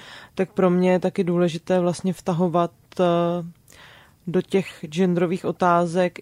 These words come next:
i to, třeba do jaké míry vlastně chudoba podmiňuje nějakou formu psychopatologických vztahů,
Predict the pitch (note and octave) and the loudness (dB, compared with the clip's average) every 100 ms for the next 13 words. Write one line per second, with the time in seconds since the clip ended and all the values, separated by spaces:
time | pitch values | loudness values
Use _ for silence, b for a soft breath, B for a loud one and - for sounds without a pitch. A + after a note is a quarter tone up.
0 | - E3+ E3+ D#3+ - E3+ E3+ E3+ F#3 F3 | -10 -2 -2 -2 -2 2 0 2 0 2
1 | E3 D#3+ D3+ E3 - F3 F#3 E3 D#3+ D#3+ | 2 0 -2 -8 -8 -8 -4 -4 -2 -2
2 | E3+ D#3+ E3 D#3 D#3 D#3 D3+ - D3+ D#3+ | -2 -2 -4 -4 -4 -6 -8 -8 -8 -6
3 | D#3 - E3 D3+ - F3 D#3+ E3 - F3+ | -6 -6 -8 -8 -4 -4 -2 -6 -6 -6
4 | F3+ E3+ E3+ E3+ E3 - - E3+ - - | -6 -4 -4 -4 -6 -10 -12 -14 -14 -2
5 | E3 E3+ G#3 | -2 0 -2